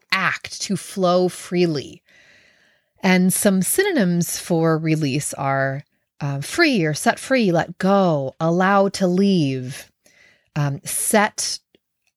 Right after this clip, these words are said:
uh, what does it say? It says, "Set, let, or turn loose,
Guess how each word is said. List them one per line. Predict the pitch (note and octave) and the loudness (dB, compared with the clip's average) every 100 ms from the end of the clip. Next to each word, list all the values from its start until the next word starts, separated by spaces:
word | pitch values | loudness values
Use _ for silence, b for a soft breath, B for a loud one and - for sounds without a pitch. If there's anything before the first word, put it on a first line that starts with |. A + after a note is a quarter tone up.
| _ - | _ -2
uh, | F#3 - _ E3 D3 | -2 -4 _ -4 -4
what | D3 | -4
does | E3 D#3 | -2 -2
it | D#3 E3 | -4 -8
say? | - C3+ | -6 -6
It | - | -6
says, | E3 D3+ B B B | -8 -8 B B B
"Set, | - - B3 A#3+ A#3 - - _ _ _ _ _ | -10 0 2 2 0 -6 -8 _ _ _ _ _
let, | G3 G3+ G3 G3 - | 0 4 4 2 0
or | F3 | 0
turn | - - F#3+ F#3 | 0 0 2 4
loose, | F3+ E3+ C#3+ - - - | 4 4 0 -8 -8 -8